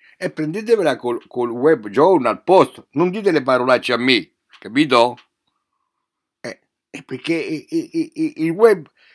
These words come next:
journal Post, eh, fa una ricostruzione <clears throat> esistenziale e giudiziaria,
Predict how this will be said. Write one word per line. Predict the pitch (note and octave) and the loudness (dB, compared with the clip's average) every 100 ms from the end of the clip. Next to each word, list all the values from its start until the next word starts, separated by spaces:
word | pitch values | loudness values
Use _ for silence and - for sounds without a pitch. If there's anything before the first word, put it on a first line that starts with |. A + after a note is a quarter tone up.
| _ _ | _ _
journal | A#2 F#3 F3 D3 - | 2 4 6 2 2
Post, | G3+ B2+ G#2+ - | 4 4 4 -2
eh, | - G#3 G#3 | -8 -6 -6
fa | - F3 | -6 -6
una | F3 E3+ | -4 -2
ricostruzione | E3 E3 E3 E3+ D#3 G#3 F3+ D3+ - | 0 2 0 -2 0 4 6 4 0
<clears throat> | D3 - - _ _ - _ _ _ | -6 -8 -14 _ _ -20 _ _ _
esistenziale | D#3 F3 G3+ F#3+ G3 G#3 G#3+ C#3 B2 | 2 2 -2 -4 -6 0 2 2 0
e | C#3 | -2
giudiziaria, | D3+ E3+ F3+ - F#3+ C3 A2+ G#2 F#2+ | -4 -4 -6 0 4 4 4 0 -2